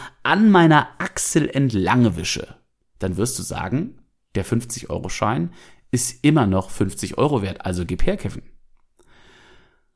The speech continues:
Und wenn ich diesen fünfzig-Euro-Schein jetzt in ein Louis Vuitton-Portemonnaie einpacke und dich dann frage, „Wie viel ist der wert, der fünfzig-Euro-Schein“,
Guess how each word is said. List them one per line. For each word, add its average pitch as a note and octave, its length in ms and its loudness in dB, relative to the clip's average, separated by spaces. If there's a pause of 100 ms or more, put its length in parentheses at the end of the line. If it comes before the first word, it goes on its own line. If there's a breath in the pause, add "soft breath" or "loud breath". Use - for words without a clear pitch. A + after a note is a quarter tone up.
Und B2 120 4
wenn F#3 100 6
ich G#3+ 140 2
diesen G3+ 180 0
fünfzig-Euro-Schein F#3+ 1120 -2 (100)
jetzt B2 260 -2
in B2+ 140 0
ein A2+ 240 2
Louis C3 220 0
Vuitton-Portemonnaie A#2 880 -2
einpacke - 640 -6 (1160)
und C3 140 2
dich D#3 120 0
dann G#3 200 4
frage, E3 640 0
„Wie C#3+ 180 0
viel - 140 -4
ist - 240 -6
der G2 160 2
wert, D3+ 340 -2 (180)
der G#2 100 -2
fünfzig-Euro-Schein“, - 1040 -2